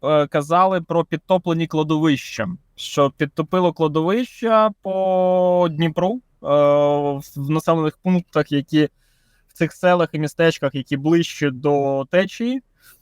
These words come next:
і там порозмивало могили.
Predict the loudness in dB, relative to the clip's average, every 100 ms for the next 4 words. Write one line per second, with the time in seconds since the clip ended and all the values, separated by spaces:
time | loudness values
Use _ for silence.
0 | _ _ _ -8 -4 -2 0 0 -2 -6
1 | -16 -20 -16 0 2 2 0 0 0 0
2 | -2 -2 -2 0 0 2 0